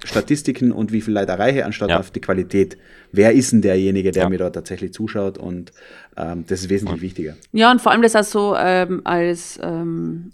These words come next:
Speaker 3: als etwas sehen, als Bereicherung, dass man eben, äh, sich selber zum Beispiel nach außen bringen darf und kann und mit einem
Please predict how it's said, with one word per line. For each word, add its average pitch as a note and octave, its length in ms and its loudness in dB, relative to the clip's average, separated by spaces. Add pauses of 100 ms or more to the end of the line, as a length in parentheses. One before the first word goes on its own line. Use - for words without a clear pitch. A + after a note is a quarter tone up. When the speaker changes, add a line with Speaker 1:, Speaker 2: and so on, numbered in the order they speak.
Speaker 3:
als E3+ 140 -6
etwas E3 360 -6
sehen, F3 540 -2 (160)
als F3+ 120 -4
Bereicherung, E3+ 580 6
dass D#3 160 0
man D#3+ 120 2
eben, D3+ 560 0
äh, C#3+ 400 0
sich E3 300 -6
selber E3 400 0
zum F3 100 -6
Beispiel D3+ 200 -4
nach D3 180 -2
außen D#3 360 0
bringen D#3+ 460 0 (320)
darf C#3+ 340 2
und D#3+ 160 0
kann F3 340 0
und D#3 340 -4
mit E3 160 -4
einem C#3+ 340 -2